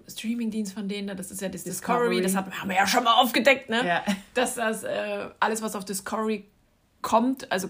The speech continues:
Speaker 1: gerade auch jetzt hier Serkan und Philipp at Work, das
Speaker 2: Ja.
Speaker 1: kommt ja jetzt auch im Free T V, also alles, was dort immer gestreamt wird, kommt ein paar Wochen später auch im Free T V, also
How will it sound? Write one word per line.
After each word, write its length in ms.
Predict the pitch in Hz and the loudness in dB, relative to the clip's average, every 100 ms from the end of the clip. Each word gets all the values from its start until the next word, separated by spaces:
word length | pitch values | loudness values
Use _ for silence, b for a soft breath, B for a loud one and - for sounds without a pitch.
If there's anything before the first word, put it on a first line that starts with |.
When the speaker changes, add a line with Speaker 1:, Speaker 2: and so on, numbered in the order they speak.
| - | -8
Speaker 1:
gerade 340 | - 180 185 | 2 4 4
auch 160 | 175 190 | 0 -2
jetzt 180 | 190 - | -6 -6
hier 480 | 190 180 156 - - | -4 -2 -4 -8 -14
Serkan 680 | - 175 185 202 185 175 | -4 2 2 0 -2 -2
und 300 | - 165 - - | -4 -10 -10 -18
Philipp 480 | - 208 196 185 | -8 -4 -4 -4
at 180 | 151 - | -8 -8
Work, 300 | 165 180 196 | -6 -4 -2
das 100 | 190 | 2
Speaker 2:
Ja. 100 | 190 185 | 4 4
Speaker 1:
kommt 140 | 196 | 2
ja 60 | 185 | 0
jetzt 200 | 180 - | -2 2
auch 220 | 214 277 | 2 2
im 120 | 254 | -2
Free 200 | 226 240 | -2 -4
T 300 | 220 220 220 | -4 -2 -2
V, 60 | - | -2
also 180 | 180 - | -4 4
alles, 300 | - 247 226 | 4 4 -2
was 180 | 196 - | -6 -4
dort 220 | 214 226 | -4 -4
immer 460 | 220 208 190 190 - | -4 0 0 -2 -10
gestreamt 500 | 190 - 233 240 226 | -12 -8 -4 -2 -2
wird, 220 | 220 - | -6 -6
kommt 260 | 214 220 | -6 -6
ein 100 | 196 | -8
paar 380 | - 180 190 190 | -2 0 2 0
Wochen 260 | 175 175 180 | -2 -4 -6
später 440 | - 170 165 - | -6 -4 -2 -2
auch 140 | 143 - | -2 -8
im 100 | 175 | -10
Free 160 | 208 | -8
T 180 | 214 208 190 | -6 -4 -4
V, 60 | |
also 220 | 165 175 | -6 -6